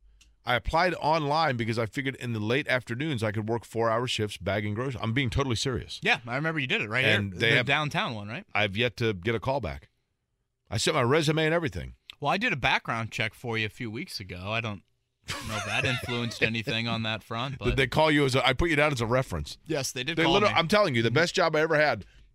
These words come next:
Speaker 1: aside from this one, of course, uh, was the cigar store in Broad Ripple. But the first job I ever had was bagging groceries and working as a stock clerk at O'Malley's,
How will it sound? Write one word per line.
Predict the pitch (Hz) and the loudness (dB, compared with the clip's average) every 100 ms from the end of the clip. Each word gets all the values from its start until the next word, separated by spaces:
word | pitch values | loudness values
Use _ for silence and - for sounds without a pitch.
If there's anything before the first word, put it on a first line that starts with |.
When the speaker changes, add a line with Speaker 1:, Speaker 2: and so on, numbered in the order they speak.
| _ | _
Speaker 1:
aside | - 104 92 | -6 -4 -2
from | 110 | -4
this | 113 120 | -4 -2
one, | 107 | -4
of | - | -2
course, | 127 98 - _ _ _ 110 | -2 -2 -6 _ _ _ -2
uh, | 113 113 113 | 2 2 0
was | 120 | -4
the | 110 110 | -4 -4
cigar | 117 131 120 | 0 0 0
store | 117 104 | 0 0
in | |
Broad | 92 110 | 2 0
Ripple. | 101 95 | 0 -4
But | 92 120 - _ _ | -2 -2 -4 _ _
the | 123 | -6
first | 117 185 - | 0 0 4
job | 139 120 | 4 4
I | 120 | 2
ever | 110 | 4
had | 113 110 | 0 0
was | 104 80 | -4 -2
bagging | 120 131 139 127 | 2 2 0 0
groceries | 127 120 123 | 0 0 0
and | 110 | 0
working | 117 110 110 | 0 -2 -4
as | 90 | -4
a | |
stock | 87 127 117 | -2 0 0
clerk | 117 110 104 | 0 -2 -2
at | |
O'Malley's, | 92 98 104 98 87 | -2 0 0 0 -4